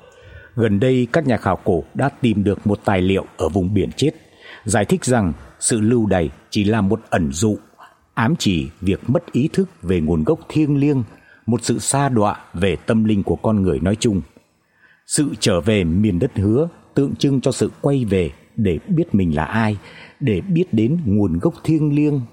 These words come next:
cao quý, vốn sẵn có nơi mình. Sự giao ước với Thượng Đế chẳng qua chỉ là sự phát triển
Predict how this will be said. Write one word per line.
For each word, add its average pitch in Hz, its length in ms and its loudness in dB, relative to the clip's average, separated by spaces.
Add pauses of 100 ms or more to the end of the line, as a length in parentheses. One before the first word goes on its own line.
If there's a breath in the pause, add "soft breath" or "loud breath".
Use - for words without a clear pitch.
(120)
cao 143 280 0
quý, 139 320 0 (220)
vốn 101 240 0
sẵn 117 280 -4
có 110 200 2
nơi 123 200 2
mình. 90 260 2 (1000 loud breath)
Sự 127 200 0
giao 135 180 2
ước 175 280 0
với 127 180 2
Thượng 98 220 2
Đế 113 220 2 (100)
chẳng 95 180 2
qua 139 280 2 (140)
chỉ 95 140 0
là 98 160 2
sự 92 180 -2
phát - 320 -2
triển 85 180 0